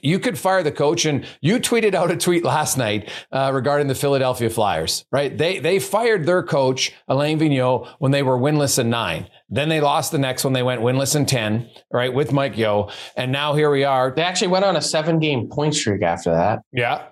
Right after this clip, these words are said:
Speaker 1: And then here we are. Now they're on their second ten. That was a great stat. Second ten-game winless streak of the season, and they've only played forty games. So, you know, coaching doesn't always work. Uh, Vancouver
Speaker 2: It's only the
Speaker 1: ha-
Speaker 2: third time ever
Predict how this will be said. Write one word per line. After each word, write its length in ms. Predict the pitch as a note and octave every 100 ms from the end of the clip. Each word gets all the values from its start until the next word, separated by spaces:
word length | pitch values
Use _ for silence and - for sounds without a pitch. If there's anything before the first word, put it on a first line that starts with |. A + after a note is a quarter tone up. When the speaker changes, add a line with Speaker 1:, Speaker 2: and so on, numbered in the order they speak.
| _ _ -
Speaker 1:
And 160 | B2+
then 260 | D#3+ D#3 D3
here 200 | C#3 D3
we 120 | C#3+
are. 200 | D3+ C#3
Now 200 | C#3 D3+
they're 120 | D#3 D3
on 100 | C#3
their 120 | C3
second 920 | - - - G3+ G3 - C#3 A#2+ G#2 - -
ten. 280 | D#3+ D3+ C3+
That 180 | C#3+ G#3+
was 80 |
a 60 | C#3+
great 280 | A#2 B2+ -
stat. 440 | - A#2+ G2+ -
Second 480 | - F3+ F3 G#3 E3
ten-game 480 | - D#3 C#3+ D3+ C3+
winless 260 | C3+ C#3 C3
streak 300 | - B2 A#2+
of 80 |
the 60 | G#2+
season, 480 | - D3 D3+ A2 A2
and 140 | A#2+
they've 120 | A#2+
only 160 | C3+ C3
played 280 | - B2 -
forty 240 | A#2 A2
games. 340 | G#2 G#2 F2+ -
So, 340 | B2 G#2+ G2+ - - - -
you 60 |
know, 100 | D3
coaching 420 | C#3 G3+ A3 G#3 D3
doesn't 280 | C#3+ C#3+
always 340 | C#3 C#3 C#3 A#2
work. 280 | C3+ C3+ D#3
Uh, 160 | A2+
Vancouver 340 | A2 C3+ B2+ F#3+
Speaker 2:
It's 60 |
only 240 | G#3+ B3+ C4
the 120 | G#3+
Speaker 1:
ha- 60 | C3
Speaker 2:
third 460 | - F#3+ G#3+ G#3+
time 400 | - F#3 F#3 D3 -
ever 540 | E3 C#3+ A2+ G#2+